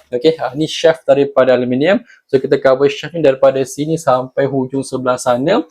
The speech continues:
Dan pintu dengan fungsi soft closing. Dan untuk bahagian sebelah sini pula kita ada sauce drawer. So, mudahlah kalau anda masak kat sini, anda terus access drawer kat sini dan terus letak kat dalam anda punya, ah, kuali ataupun masakan anda.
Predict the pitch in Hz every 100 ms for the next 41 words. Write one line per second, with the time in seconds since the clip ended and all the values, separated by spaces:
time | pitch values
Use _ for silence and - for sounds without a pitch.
0 | _ - _ 127 131 135 135 135 - 196
1 | 180 151 147 143 - 143 143 - 190 175
2 | 147 139 143 - 131 127 131 135 123 -
3 | - - - - 151 165 185 240 208 180
4 | 175 170 170 165 175 180 180 151 143 147
5 | 147 151 147 151 - - - 147 147 139
6 | 139 147 139 113 - 147 127 127 156 165
7 | 170 - 135 127 131 135 127 123 135 147
8 | 127 123 127 185 311 - - _ - 165
9 | 175 180 160 147 156 147 147 139 131 123
10 | 143 185 - 139 127 139 139 127 143 139
11 | 127 160 151 131 131 170 294 _ - 131
12 | 127 123 - 123 123 143 143 160 147 131
13 | 127 131 127 127